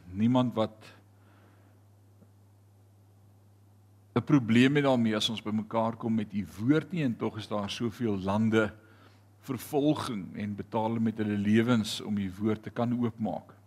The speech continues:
Maar u woord is lewensveranderend en u woord is kosbaar en u woord is nuut en u woord is vars. En vanaand is hierdie nie net 'n geskiedenisboek wat ons behandel nie, dis u woord en daarom bid ons dat u Heilige Gees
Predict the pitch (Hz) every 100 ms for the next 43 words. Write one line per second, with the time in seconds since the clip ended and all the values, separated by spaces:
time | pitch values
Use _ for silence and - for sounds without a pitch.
0 | - _ - - - - - - - 120
1 | 135 120 113 139 143 131 - 104 113 127
2 | 123 - 117 110 131 127 107 92 95 98
3 | 98 107 127 - - 143 139 - 113 98
4 | 95 98 92 113 120 120 104 98 107 127
5 | 123 - 110 104 98 113 110 107 - -
6 | 160 170 - - - - - - - -
7 | - - - 117 139 135 131 147 151 127
8 | 123 127 131 143 139 143 135 113 - 147
9 | 147 147 135 101 107 120 113 104 101 -
10 | 101 95 107 117 107 104 98 101 - 139
11 | 131 98 110 151 139 92 101 98 101 113
12 | 113 113 117 143 123 117 107 120 110 107
13 | 113 117 - 170 165 143 -